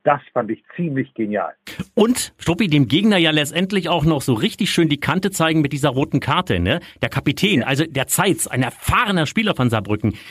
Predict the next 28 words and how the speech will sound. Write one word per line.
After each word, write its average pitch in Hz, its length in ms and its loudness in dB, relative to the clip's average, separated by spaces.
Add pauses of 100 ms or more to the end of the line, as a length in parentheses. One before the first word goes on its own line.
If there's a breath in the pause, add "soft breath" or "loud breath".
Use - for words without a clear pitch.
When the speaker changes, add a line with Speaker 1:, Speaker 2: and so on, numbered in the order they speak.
(140)
Speaker 2:
dem 143 140 4
ja 131 100 2
wirklich 151 260 0
Speaker 1:
Ja. - 20 -8
Speaker 2:
so 170 100 4
ein 185 160 2
brutales, 143 520 0
und 156 180 -2
er 98 240 -6
wollte 156 260 2
dieses 95 300 -4
Foul. 85 400 -4
Man 117 160 0
hat - 220 -6
förmlich 190 440 0
gesehen, 135 440 2 (260 loud breath)
er 131 100 -2
ist 135 60 -2
hinterher 165 340 2
gestiefelt 190 540 0
beim 156 180 4
Neidhardt 156 380 0
und 120 260 0
hackt - 200 -4
den 185 120 2
von 160 140 0
hinten 139 300 2
weg. - 180 -2